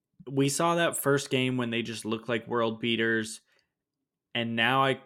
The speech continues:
I just, I don't know what they're gonna do in this game to make me confident that they're going to, um,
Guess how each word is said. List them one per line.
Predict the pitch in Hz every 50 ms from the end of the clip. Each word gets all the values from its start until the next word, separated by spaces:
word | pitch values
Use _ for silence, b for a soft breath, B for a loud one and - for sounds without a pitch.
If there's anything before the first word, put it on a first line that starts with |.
| - _ -
I | 113 120
just, | 117 113 110 - - -
I | - 117 117
don't | 113 131 127 127 131 - 147
know | 135 120
what | 113 113 113 110
they're | 113 113 107
gonna | 104 110 104 107 104
do | 104 - 104 107 110
in | 107 107
this | 107 107 -
game | - - 117 110 110 110 110 110 110 - - -
to | - 117
make | 110 107 110 107 104 - -
me | 113 113 110
confident | 110 - - - 117 117 113 - 123 120 113 110
that | - 107 -
they're | 117 110 110
going | 110 117 113 117 117 113 117 110 107 -
to, | - 117 113 113 110 110 110 110 110 b b b b b b b _ _ _ -
um, | 113 110 107 107 98 90 82